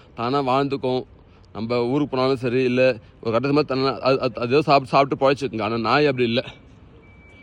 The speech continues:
நம்மளே சார்ந்து இருக்கும். அதனால கொஞ்சம் சவாலான விஷயம் அது, நாய் வளர்க்குறது.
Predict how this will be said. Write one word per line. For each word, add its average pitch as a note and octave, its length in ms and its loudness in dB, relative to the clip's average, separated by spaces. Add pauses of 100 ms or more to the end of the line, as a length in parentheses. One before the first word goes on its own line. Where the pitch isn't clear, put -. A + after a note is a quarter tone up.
(160)
நம்மளே A#2+ 240 -4
சார்ந்து B2+ 280 -4
இருக்கும். G#2+ 220 -8 (100)
அதனால B2 340 -2
கொஞ்சம் B2+ 300 -4
சவாலான A#2+ 220 0
விஷயம் A2 300 -4
அது, A#2 100 -8 (140)
நாய் A#2+ 200 -6
வளர்க்குறது. A2 420 -8